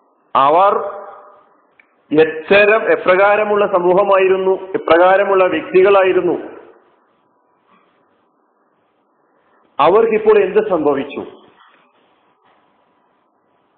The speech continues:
അവരീ ലോകത്ത് പ്രവർത്തിച്ചിട്ടുള്ള പ്രവർത്തനങ്ങൾ, അതിക്രമങ്ങൾ, അനീതികൾ,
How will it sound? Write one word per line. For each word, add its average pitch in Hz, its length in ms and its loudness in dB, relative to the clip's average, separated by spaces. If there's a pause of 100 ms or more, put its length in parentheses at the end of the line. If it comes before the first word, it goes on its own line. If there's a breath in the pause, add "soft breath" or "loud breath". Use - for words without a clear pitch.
(1160 soft breath)
അവരീ 208 440 2
ലോകത്ത് 214 600 0 (2000)
പ്രവർത്തിച്ചിട്ടുള്ള 202 840 0
പ്രവർത്തനങ്ങൾ, 180 680 0 (2750)
അതിക്രമങ്ങൾ, 214 800 0 (420)
അനീതികൾ, 170 680 2